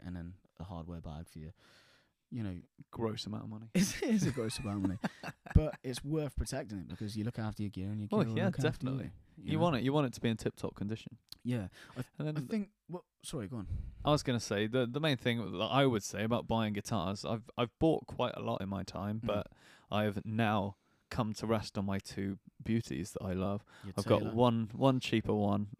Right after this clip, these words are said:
Speaker 1: Mm.
Speaker 2: cheaper only, being eight hundred pounds, <laughs> and then my Taylor, which is my, my baby, shares a bed with me.
Speaker 1: <laughs>
Speaker 2: Uh, <laughs> um,
Speaker 1: Emily sleeps on the
Speaker 2: <laughs>
Speaker 1: floor.
Speaker 2: Emily sleeps on the beanbag.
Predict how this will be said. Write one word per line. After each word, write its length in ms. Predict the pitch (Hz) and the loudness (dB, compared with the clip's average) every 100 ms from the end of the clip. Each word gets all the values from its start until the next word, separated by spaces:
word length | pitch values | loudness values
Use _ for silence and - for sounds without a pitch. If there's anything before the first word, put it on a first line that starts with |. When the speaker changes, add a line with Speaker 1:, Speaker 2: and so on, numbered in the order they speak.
| - | -8
Speaker 1:
Mm. 160 | 110 92 | -8 -6
Speaker 2:
cheaper 380 | - - - | 2 2 4
only, 300 | 104 101 101 104 131 - | 2 0 -4 -8 -8 -2
being 200 | 113 110 | 0 0
eight 120 | 107 | -2
hundred 240 | 104 104 95 | -2 -4 -4
pounds, 280 | 98 104 110 - - | -4 -4 -6 -14 -20
<laughs> 120 | - 139 - - - | -4 -4 -4 2 4
and 80 | 156 147 | 6 4
then 140 | 120 | 2
my 140 | 127 117 | -2 -2
Taylor, 460 | - 110 107 110 - - - | 0 2 2 -2 -6 -16 -4
which 220 | 117 - | -4 0
is 120 | 107 | -2
my, 300 | 107 107 110 - | 0 2 0 0
my 140 | 107 101 | 0 0
baby, 540 | - 104 104 107 113 - - - - | 0 0 0 0 -4 -8 -20 -20 -14
shares 380 | - 104 104 | -6 -2 -2
a 40 | 104 | -2
bed 220 | 92 95 | -4 -4
with 120 | 104 104 | -6 -6
me. 220 | 107 110 _ - - - | -6 -6 _ -20 -18 -12
Speaker 1:
<laughs> 280 | - - 196 | -12 -8 -4
Speaker 2:
Uh, 600 | 117 - - - 151 - | 4 6 6 6 4 4
<laughs> 80 | - | 2
um, 360 | 135 135 135 123 _ _ _ | 4 6 4 -4 _ _ _
Speaker 1:
Emily 220 | 113 101 | -4 -4
sleeps 360 | 92 - 107 - | -6 -8 -10 -8
on 80 | 104 | -8
the 60 | |
Speaker 2:
<laughs> 0 | |
Speaker 1:
floor. 920 | - 165 - 247 240 - 226 190 - 185 170 | 4 8 12 12 12 12 10 8 8 8 8
Speaker 2:
Emily 220 | 156 - | 6 4
sleeps 380 | 143 135 131 - | 0 -2 -6 -4
on 80 | 127 | -4
the 60 | 127 | 0
beanbag. 440 | 123 120 120 | 0 2 0